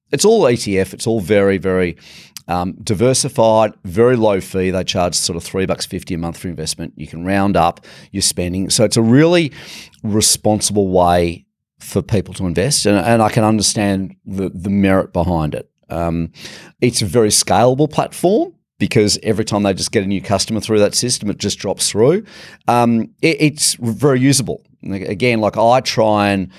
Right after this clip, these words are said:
uh, adopt the, the business model of anything that I'm, you know, looking to invest in. So I opened up a Raise account. It went really well. I had a few issues early on.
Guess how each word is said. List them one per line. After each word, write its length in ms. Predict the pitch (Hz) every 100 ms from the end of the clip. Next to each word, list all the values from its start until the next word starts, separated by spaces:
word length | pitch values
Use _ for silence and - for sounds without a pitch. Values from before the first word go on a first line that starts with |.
| - - -
uh, 80 | 104
adopt 640 | 110 110 120 107 - - - _ _ _ - -
the, 640 | 98 104 104 101 98 - -
the 180 | 101 101
business 640 | 123 107 107 101 - - _ _
model 400 | - 110 110 101
of 80 | 101
anything 340 | 107 101 113 101
that 100 | 98
I'm, 260 | 98 101 - - _
you 100 | 101
know, 180 | 92 113 - -
looking 240 | 143 - 110
to 60 |
invest 280 | 104 196 -
in. 100 | 104
So 220 | 127 113
I 200 | 117 113 -
opened 220 | 110 104 117
up 80 |
a 40 | 131
Raise 280 | 170 233 -
account. 360 | - 82 71 _ _ - -
It 160 | 131
went 180 | 110 104
really 220 | 104 95
well. 440 | 98 160 185 - _ -
I 80 | 95
had 100 | 92
a 40 |
few 160 | 78 87
issues 340 | - 104 -
early 220 | 107 98 113
on. 300 | 139 143